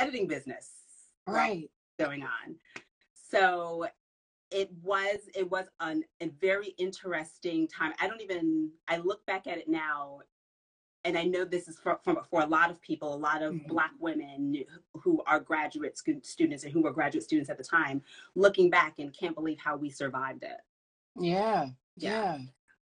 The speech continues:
Speaker 2: 'Cause you were, you were juggling a lot. You
Speaker 1: A
Speaker 2: were
Speaker 1: lot.
Speaker 2: juggling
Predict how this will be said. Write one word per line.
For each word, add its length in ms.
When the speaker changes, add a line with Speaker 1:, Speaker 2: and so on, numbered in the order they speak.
Speaker 2:
'Cause 200
you 160
were, 280
you 180
were 120
juggling 520
a 60
lot. 260
You 160
Speaker 1:
A 60
Speaker 2:
were 60
Speaker 1:
lot. 80
Speaker 2:
juggling 520